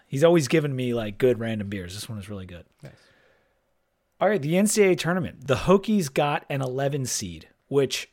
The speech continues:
Speaker 1: after winning the A C C, I am happy to just be in the tournament, but that's a joke. <laughs>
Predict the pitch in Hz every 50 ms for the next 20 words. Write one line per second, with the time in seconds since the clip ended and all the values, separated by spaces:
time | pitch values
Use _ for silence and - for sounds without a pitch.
0 | _ - 139 143 160 156 - - 247 220 175 160 165 170 180 180 180 190 190 202
1 | - - 147 139 143 151 143 - 170 - - 139 127 123 127 139 135 - 110 113
2 | 120 117 113 98 - 131 135 151 - 190 180 175 170 147 - - 151 143 117 135
3 | 143 139 - - 165 165 170 196 180 156 - - 120 120 113 110 113 113 113 -
4 | _ _ _ _ _ _ _ _ _ _ - 135 131 123 131 - - 123 127 127
5 | 120 - - 127 117 120 117 101 - - - - - _ _ - - - -